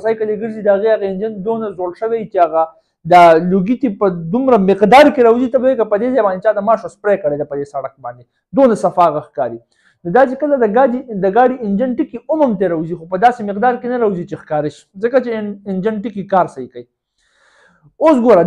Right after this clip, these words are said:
دغه ګیسز چې کله راوځي، نو دا ګیسز څه کوي خبرې؟ دا مختلف طریقو باندې تا له نقصانونه درکولی شي. نمبر ون نقصان دا کوي، ګلوبل وارمنګ د دنیا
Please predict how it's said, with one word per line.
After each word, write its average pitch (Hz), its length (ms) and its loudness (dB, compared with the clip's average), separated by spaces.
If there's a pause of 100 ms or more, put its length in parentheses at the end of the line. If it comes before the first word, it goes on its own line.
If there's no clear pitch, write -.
دغه 320 240 6
ګیسز 269 300 0
چې 240 120 -6
کله 277 200 2
راوځي، 247 280 0
نو 202 120 -2
دا 226 60 8 (100)
ګیسز 214 320 -6
څه 202 100 -12
کوي 151 160 -12
خبرې؟ 170 240 -4 (320)
دا 247 80 -2 (140)
مختلف 226 520 -6 (140)
طریقو 190 400 -2
باندې 175 220 -4
تا 170 160 0
له 160 100 -14
نقصانونه 151 580 -12
درکولی 135 460 -8
شي. 165 100 -16 (140)
نمبر 214 400 -2
ون 311 240 0
نقصان 240 420 -6
دا 226 100 -2
کوي، 226 200 -4
ګلوبل 196 440 -2
وارمنګ 220 380 0
د 156 240 -6
دنیا 170 320 2